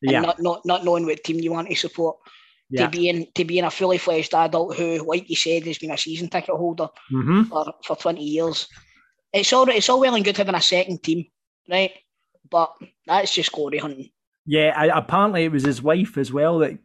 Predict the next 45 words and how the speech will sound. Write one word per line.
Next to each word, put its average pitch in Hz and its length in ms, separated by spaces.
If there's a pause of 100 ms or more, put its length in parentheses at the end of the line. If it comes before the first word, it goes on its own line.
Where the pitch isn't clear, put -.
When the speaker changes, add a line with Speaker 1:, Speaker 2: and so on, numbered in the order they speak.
Speaker 2:
convinced 135 380
him 135 160
to 131 180
go 131 200
and 131 100
support 147 540
Rangers 165 500 (160)
instead. 156 360 (200)
I 214 200
think 208 180
that's 190 180
unforgivable, 180 640
but 170 140
that's 208 260
a, 202 80
that, 185 340
I 180 80
won't 208 380
<laughs> - 260
say 202 180
the 214 120
boy's 180 240
name, 175 140
but 151 80
Speaker 1:
Is 156 80
he, - 60
Speaker 2:
that 202 120
Speaker 1:
is 202 120
he - 100
still 277 260
a 285 80
Falkirk 294 400 (100)
f-, 254 140
is 185 120
he 185 40
still 202 220
a 185 40
Falkirk 202 340
season 262 260
ticket 254 240
holder? 202 240 (160)
Speaker 2:
No, 131 160
not 123 180
anymore, 113 320
no. 101 180